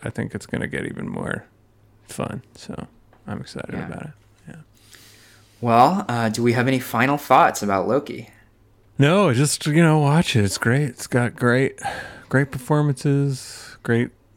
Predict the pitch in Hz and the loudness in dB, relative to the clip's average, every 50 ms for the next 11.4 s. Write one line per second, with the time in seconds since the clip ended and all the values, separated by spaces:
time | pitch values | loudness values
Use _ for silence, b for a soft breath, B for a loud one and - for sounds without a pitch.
0 | _ _ - - 117 - - 117 107 117 123 120 127 120 - - 127 123 127 123 | _ _ -4 -4 -2 -2 0 0 0 2 2 2 0 0 -2 -4 -4 -4 -4 -4
1 | 127 123 - - - - - 107 104 104 104 104 101 104 107 113 117 113 113 110 | -4 -6 -10 -14 -14 -8 -6 -4 -2 -2 -2 -2 -4 -4 -6 -6 -6 -4 -2 -2
2 | 110 107 113 110 107 107 - - 107 104 107 110 110 - - 110 110 110 110 110 | -2 -2 -2 -4 -4 -6 -6 -6 -4 -2 -2 -2 -2 -2 -2 -2 -2 -2 -2 -2
3 | 110 113 113 110 - _ _ _ _ _ _ _ - - - 127 131 131 120 - | -2 -4 -6 -8 -12 _ _ _ _ _ _ _ -12 -4 0 2 2 2 2 2
4 | 139 131 127 123 117 110 107 104 107 107 107 110 - - 120 - - 143 127 - | 2 4 4 4 4 4 2 2 2 2 0 0 -2 -4 -4 -4 -4 -4 -2 0
5 | 127 113 110 110 113 113 113 117 117 117 107 104 104 104 107 113 - - - - | 2 2 2 4 4 4 4 4 2 2 0 0 -2 -4 -4 -6 -8 -8 -8 -8
6 | 120 - - - _ _ _ _ - 104 104 110 110 110 110 107 104 101 104 110 | -8 -8 -12 -20 _ _ _ _ -8 -2 -2 0 2 2 0 0 0 0 0 2
7 | 107 104 104 101 101 110 101 104 - - - - - - - - 104 104 104 - | 2 2 2 2 0 0 0 -2 -4 -8 -16 -16 -12 -10 -8 -6 -6 -4 -4 -6
8 | 92 - - 135 _ _ _ _ _ _ _ _ _ _ _ - - - 127 107 | -6 -6 -8 -10 _ _ _ _ _ _ _ _ _ _ _ -20 -8 -6 -4 -4
9 | - - - 104 104 110 110 104 101 98 92 87 87 92 95 98 98 98 95 90 | -4 -4 -2 0 0 0 0 0 -2 -2 -2 -2 -2 -2 0 0 0 0 0 -2
10 | 95 98 110 123 127 - _ _ _ _ _ _ _ _ _ - - - 64 50 | -2 -4 -6 -6 -10 -14 _ _ _ _ _ _ _ _ _ -16 -12 -10 -8 -8
11 | 52 - - - - - 131 | -8 -8 -10 -10 -10 -12 -14